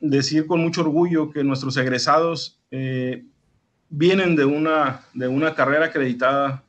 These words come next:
por su calidad. ¿Por qué, eh, por qué se acredita la calidad? Pues, por dar un ejemplo, eh, la habilitación de sus profesores. Eh, cuando ustedes, eh,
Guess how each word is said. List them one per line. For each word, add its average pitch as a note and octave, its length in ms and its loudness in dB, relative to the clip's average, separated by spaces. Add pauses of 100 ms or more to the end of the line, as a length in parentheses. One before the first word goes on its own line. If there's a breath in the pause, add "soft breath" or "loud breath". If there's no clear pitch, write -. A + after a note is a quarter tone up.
(160)
por A2+ 140 -10
su - 100 -16
calidad. A#2 580 -4 (720)
¿Por C#3+ 220 0
qué, F#3 760 2 (360)
eh, - 220 -10 (120)
por C#3+ 180 -2
qué E3 240 2
se F3+ 140 0
acredita D#3+ 340 0
la E3+ 140 0
calidad? E3 600 -2 (240)
Pues, C#3+ 200 -2
por C#3 340 -6
dar D3+ 140 4
un F3 100 -2
ejemplo, E3 640 -4 (560)
eh, C#3 340 0
la C#3 100 4
habilitación C#3 560 0
de F3 100 -2
sus D3+ 140 -8
profesores. C3 840 -6
Eh, C#3 400 -2
cuando C#3+ 320 2
ustedes, C3+ 880 0
eh, B2+ 480 -4